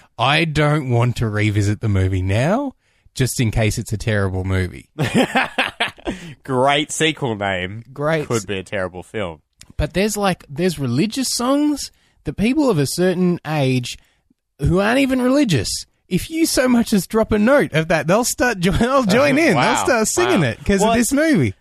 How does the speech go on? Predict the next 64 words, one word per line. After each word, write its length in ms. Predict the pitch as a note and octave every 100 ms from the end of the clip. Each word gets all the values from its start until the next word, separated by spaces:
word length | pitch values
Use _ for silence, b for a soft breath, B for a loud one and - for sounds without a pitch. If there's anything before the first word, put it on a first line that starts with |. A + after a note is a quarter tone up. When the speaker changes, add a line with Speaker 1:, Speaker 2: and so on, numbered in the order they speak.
| -
Speaker 2:
that's 200 | F3+ G#3+
the 60 |
thing, 220 | F#3+ A3 F3
that 200 | E3+ -
their 180 | A3+
original 600 | G#3 E3+ D3+ G3 F3 C3
songs, 380 | G#2+ A#2+ G#2 F#2
was 160 | G#2+ G2+
it, 180 | D#3 A#2
in 120 | A#2
Sister 260 | B2 -
Act 160 | A#2+ -
two? 160 | E3 G#3
Or 200 | F3 E3+
were 80 |
they, 120 | F#3 F3
Speaker 1:
Yeah. 60 |
Speaker 2:
no, 160 | G3 F#3+
no, 80 | F#3
no, 160 | E3+
they 160 | D3 C#3+
weren't. 300 | D3 B2 G2+
Were 100 | A#2+
they, 420 | C3 B2+ B2+ B2 _ _ -
that's 160 | C#3+ -
the 80 |
thing. 320 | - C#3 G#2 G#2
Did 120 | A2+ C3+
they, 160 | C#3+ -
were 80 | D3+
they 120 | D3+
singing 300 | D#3 D#3 C3
gospel 340 | A#2+ D3+ - D3+
songs 300 | D#3 C#3 B2+
and 100 | B2
they, 140 | A#2
like, 400 | G#2+ A2 A#2 G#2
they 140 | A2 A2
Speaker 1:
Well, 220 | E3 C#3+
Speaker 2:
funkified 480 | C3 A2+ G#2+ F#2+ F#2
them? 180 | F#2+ G#2+
Speaker 1:
exactly, 600 | E3+ E3 G#3 F#3+ - A#2+
exactly. 480 | A2+ F3+ C3 - G2+
Speaker 2:
Right. 100 | -
So 120 | E3
Speaker 1:
'Cause 100 | D#3
Speaker 2:
whereas 240 | F3 E3
this, 180 | G#3 -
again, 560 | F3+ F3 G3 F3 B2+ C3
except 340 | B2 - B2+
for, 260 | - A2+ G#2
you 160 | A#2 G#2
know, 140 | F#2
one, 340 | G#2 F2 F2+ -
that 140 | F#2
one 140 | F#2+ F2
original 380 | F#2 G2 F2+
song, 260 | E2+ G2+ G2+
which 160 | E3+ G#3
I 80 |
found 260 | F#3 G#3+ G3
out 180 | E3 B2+ -
Jessie 260 | D#3 D3+
J. 400 | A#2 A2+ G2+ E2